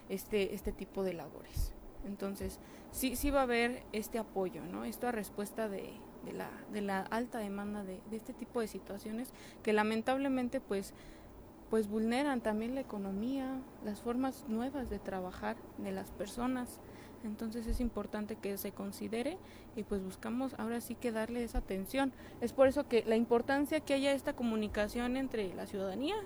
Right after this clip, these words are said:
y las autoridades, ¿no? Que, que es, este intercambio de información nos va a dar la oportunidad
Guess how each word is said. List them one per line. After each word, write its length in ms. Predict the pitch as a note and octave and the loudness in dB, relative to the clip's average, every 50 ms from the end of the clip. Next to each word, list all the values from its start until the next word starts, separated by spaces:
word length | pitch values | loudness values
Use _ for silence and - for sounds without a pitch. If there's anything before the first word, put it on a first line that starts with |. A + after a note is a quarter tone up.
| E4+ | 0
y 80 | C#4+ A#3 | 0 0
las 180 | G#3+ G#3 - | 0 0 0
autoridades, 720 | G#3+ G3+ G3 G3 G#3+ G#3 G3 G#3 A3 B3 B3 A#3 G#3+ G#3 | 0 0 0 0 0 0 0 0 0 2 2 2 0 0
¿no? 140 | G#3+ A#3+ C4 | -2 -4 -4
Que, 180 | - A#3 G#3 - - - - - - - - | -4 -6 -6 -6 -8 -12 -16 -16 -16 -6 0
que 160 | - A#3+ B3 C4 | 4 4 4 4
es, 100 | B3+ - | 4 4
este 380 | A#3 C4+ B3+ - - - D#4 D4 | 4 2 2 2 2 4 6 6
intercambio 560 | C#4 B3+ - A#3 A#3 - B3 B3+ C4 C4+ C#4+ | 6 6 4 2 4 4 4 4 6 6 6
de 80 | C4+ | 4
información 560 | A#3+ A3 - A3+ G#3+ G#3+ G#3+ A3 - B3 C4 C4 | 4 2 0 0 0 0 -2 -2 -2 0 0 0
nos 180 | B3 A3+ A3 | 0 2 2
va 60 | A#3 | 2
a 40 | A#3 | 2
dar 140 | B3 C4 C4 | 2 2 0
la 100 | B3 A3+ | 0 -2
oportunidad 800 | G#3+ - - G3 G3 G3 - G#3+ G#3 G#3 G#3 G3+ G#3 A3+ C#4 | -2 -2 -4 -4 -4 -4 -4 -4 -2 -2 0 0 0 -2 -2